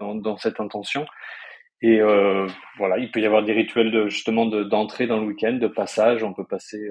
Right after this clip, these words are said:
on peut passer dans, sous une porte. Euh, et après, euh, l'intention, c'est de,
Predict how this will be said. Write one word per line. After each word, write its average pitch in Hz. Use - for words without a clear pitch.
on 92
peut -
passer 104
dans, 95
sous -
une 98
porte. 127
Euh, 95
et 101
après, 113
euh, 107
l'intention, 104
c'est 117
de, 104